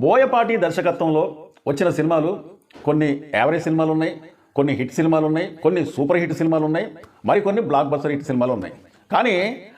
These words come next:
అనిల్ రావిపూడి దర్శకత్వంలో వచ్చిన సినిమాలు మొత్తం కూడా దాదాపు అన్ని, ప్రతి, అతను తీసిన ప్రతి ఒక్క సినిమా కూడా సూపర్ హిట్ సినిమాలు మాత్రమే. అయితే ఇక్కడ నేనేమంటున్నానంటే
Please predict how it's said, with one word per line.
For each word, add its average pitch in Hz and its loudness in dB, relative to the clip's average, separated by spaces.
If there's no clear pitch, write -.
అనిల్ 240 0
రావిపూడి 190 2
దర్శకత్వంలో 156 0
వచ్చిన 135 -2
సినిమాలు 185 0
మొత్తం 151 -2
కూడా 139 0
దాదాపు 147 0
అన్ని, 220 2
ప్రతి, - -4
అతను 165 0
తీసిన 190 -2
ప్రతి 147 -2
ఒక్క 143 0
సినిమా 165 0
కూడా 165 0
సూపర్ 226 0
హిట్ 175 -4
సినిమాలు 143 -2
మాత్రమే. 110 -6
అయితే 226 2
ఇక్కడ 214 0
నేనేమంటున్నానంటే 202 0